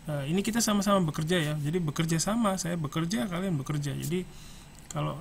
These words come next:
eh, bekerja sama itu ya harus, eh, dua arah ya, maksudnya, eh, demikian juga kalian, kalau kalian ada tuntutan ke saya itu silakan boleh,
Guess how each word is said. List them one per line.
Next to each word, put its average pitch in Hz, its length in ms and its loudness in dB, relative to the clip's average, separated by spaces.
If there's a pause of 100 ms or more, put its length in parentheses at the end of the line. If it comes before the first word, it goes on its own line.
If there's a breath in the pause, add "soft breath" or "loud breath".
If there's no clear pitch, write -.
(120)
eh, 156 240 -2
bekerja 160 400 0
sama 165 320 0
itu 220 160 -2
ya 151 80 0
harus, 147 560 -2
eh, 139 480 -10 (1160)
dua 143 340 0
arah 180 240 4
ya, 151 80 2
maksudnya, 156 480 0 (640 loud breath)
eh, 143 800 -2
demikian 190 400 4
juga 185 240 4
kalian, 170 320 0
kalau 156 160 0
kalian 170 320 0
ada 151 320 0
tuntutan 165 480 0
ke 170 80 -2
saya 175 240 0
itu 190 160 0
silakan 147 400 0
boleh, 131 240 -6